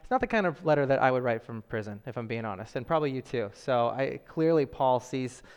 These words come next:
some things that we, we don't see. And I, I, I wanna have whatever he's having, 'cause, wow, I don't think I would write that from jail. So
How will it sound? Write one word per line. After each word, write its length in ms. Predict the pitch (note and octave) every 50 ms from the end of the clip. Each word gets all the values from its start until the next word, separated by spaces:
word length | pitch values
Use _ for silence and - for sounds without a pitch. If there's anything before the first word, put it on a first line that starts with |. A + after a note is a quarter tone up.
| - -
some 160 | - C3+ A2+
things 280 | - C3 B2 A#2+ A2
that 260 | - B2 A2+ A2 - - - - - - - _
we, 480 | - B2 C3 C3 C3+ B2+ B2+ A#2+ - -
we 160 | B2+ A#2+ C3 B2+
don't 260 | B2+ A#2+ A#2 G#2+ -
see. 320 | - - B2 A2 G#2+ A2 -
And 100 | - A#2+
I, 200 | B2 C3 C3 B2 - - - - -
I, 380 | - C#3 C3+ A#2 A2 C#3+ D3+ - -
I 80 | D3+
wanna 180 | E3 F#3 F#3 E3
have 180 | D#3+ E3 D#3
whatever 240 | C#3+ D3 C#3+ C3+ B2
he's 200 | A#2+ B2+ B2 A2
having, 320 | A#2 A2 G#2+ G#2 G#2 G#2+ -
'cause, 280 | - - B2 G#2+ - - - _
wow, 300 | B2 B2+ A#2+ A2 G#2+ A2 -
I 100 | - B2
don't 160 | C3 C3+ C3+
think 100 | - A#2+
I 60 | A#2+ A#2
would 100 | A#2 A2+
write 160 | A#2 A2 -
that 140 | A2+ G#2+ -
from 140 | A2+ A2
jail. 300 | G#2+ A2+ A2 G#2+ G#2+ A2 - - _ _ _ _ _ _ - - - - - _
So 460 | _ - - - F3 D#3+ D#3 D3+ D3+